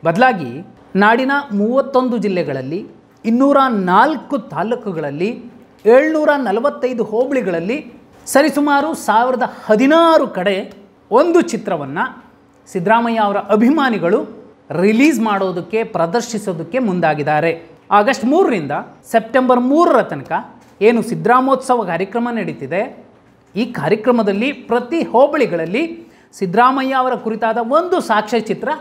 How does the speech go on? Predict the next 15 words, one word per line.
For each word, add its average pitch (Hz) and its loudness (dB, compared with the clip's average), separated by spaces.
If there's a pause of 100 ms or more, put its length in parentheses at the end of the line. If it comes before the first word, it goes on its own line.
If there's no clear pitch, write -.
(440)
ರಿಲೀಸ್ 196 2
ಆಗ್ತಿದೆ. 196 0
ಈ 269 -2
ಸಾಕ್ಷ್ಯಚಿತ್ರದ 233 -6 (100)
ಅಸಲಿ 339 0
ಸಂಗತಿ 226 -2
ಏನು 302 2
ಅನ್ನೋದನ್ನ 220 0 (360)
ಸಿದ್ದರಾಮಯ್ಯ 190 0
ಅವರ 185 2
ಅಭಿಮಾನಿಗಳು 277 0
ಮತ್ತು 349 -2
ಕಾರ್ಯಕ್ರಮದ 247 2
ಆಯೋಜಕರು 247 0
ಇದೀಗ 202 0